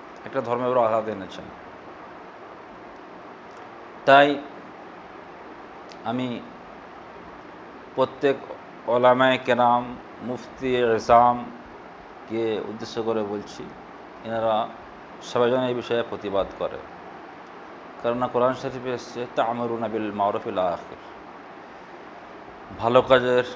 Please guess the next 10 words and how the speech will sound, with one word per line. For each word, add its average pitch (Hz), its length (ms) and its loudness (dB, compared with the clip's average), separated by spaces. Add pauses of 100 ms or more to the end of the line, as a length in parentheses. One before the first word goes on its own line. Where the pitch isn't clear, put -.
আদেশ, 110 680 -2 (520)
খারাপ 107 360 4
কাজ 107 240 -2
থেকে 98 180 -8 (120)
নিষেধ 101 220 -10 (120)
করা। 80 140 -6 (1400)
অনুরূপভাবে 135 600 2 (360)
হাদিস 120 260 -6
শরীফ 120 160 -4
এসেছে, 117 380 -10